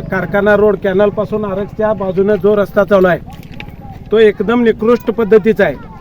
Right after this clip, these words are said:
पहिलं उदाहरण म्हणजे खाली अजिबात डांबर मारलेलं नाही. न डांबर मारता सर्रास वर खडी पसरून वर थोडीशी डांबर मारून डांबरीकरण चालू आहे. इथल्या नागरिकांनी बघितलं, बघितल्यानंतर अनेक ठिकाणी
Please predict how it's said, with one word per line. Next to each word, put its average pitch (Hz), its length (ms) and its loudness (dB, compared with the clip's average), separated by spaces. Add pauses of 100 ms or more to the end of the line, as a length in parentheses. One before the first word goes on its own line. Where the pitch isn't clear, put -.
(500)
पहिलं 208 220 6
उदाहरण 240 300 6
म्हणजे 240 280 4
खाली 214 200 4
अजिबात 240 400 2
डांबर 220 400 2
मारलेलं 220 400 6
नाही. 196 160 6 (840)
न 202 260 4
डांबर 233 360 2
मारता 220 500 2 (460)
सर्रास 226 440 6 (120)
वर 233 240 6
खडी 220 140 4
पसरून 240 460 2
वर 247 220 2 (100)
थोडीशी 240 360 2
डांबर 247 300 0
मारून 226 340 2 (1700)
डांबरीकरण 226 500 4
चालू 226 220 4
आहे. 214 180 8 (360)
इथल्या 220 220 4
नागरिकांनी 226 520 4
बघितलं, 220 480 4 (480)
बघितल्यानंतर 247 640 2
अनेक 247 360 4
ठिकाणी 247 400 6